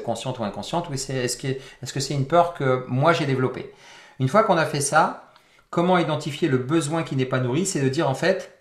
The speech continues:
si je n'avais pas cette peur, comment je me sentirais ? Ben, en fait, si j'avais pas cette peur, je me sentirais confiant, euh, je m'aimerais davantage, euh, je ferais plus de choses.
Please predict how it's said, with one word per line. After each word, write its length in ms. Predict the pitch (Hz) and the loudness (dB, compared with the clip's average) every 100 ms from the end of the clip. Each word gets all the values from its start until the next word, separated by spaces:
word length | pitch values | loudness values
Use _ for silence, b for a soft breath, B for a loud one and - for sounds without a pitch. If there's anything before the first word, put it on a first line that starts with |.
| _ - | _ -10
si 180 | - | -4
je 60 | 170 | 0
n'avais 220 | 175 160 | 0 0
pas 120 | 160 | 0
cette 300 | 156 156 139 | -2 -2 -4
peur, 300 | - 180 196 | 4 4 4
comment 220 | - 151 165 | 0 -2 0
je 100 | 143 | -2
me 80 | |
sentirais ? 560 | 131 139 135 113 82 - - _ _ _ _ _ _ _ B B - | -2 -2 -4 -6 -8 -12 -20 _ _ _ _ _ _ _ B B -2
Ben, 60 | |
en 60 | 123 | 2
fait, 200 | 190 185 | 2 0
si 80 | 147 | 0
j'avais 200 | 135 135 | 0 0
pas 120 | 160 | 0
cette 260 | - - | -2 -4
peur, 200 | - 147 | 0 0
je 80 | 131 | 0
me 40 | 127 | -4
sentirais 460 | 131 123 117 117 | -6 -6 -4 -4
confiant, 580 | 139 143 - 110 113 113 | -2 -4 -4 -2 -2 -2
euh, 200 | 95 98 - B - | -4 -6 -8 B -10
je 140 | - | -6
m'aimerais 240 | 117 117 | -4 0
davantage, 640 | 113 131 151 123 113 117 113 | 4 4 2 4 6 4 0
euh, 180 | 104 104 | -4 -4
je 120 | - | -6
ferais 160 | - 123 | -6 -6
plus 160 | 120 | -4
de 80 | 151 | -4
choses. 340 | - 120 110 | -2 0 0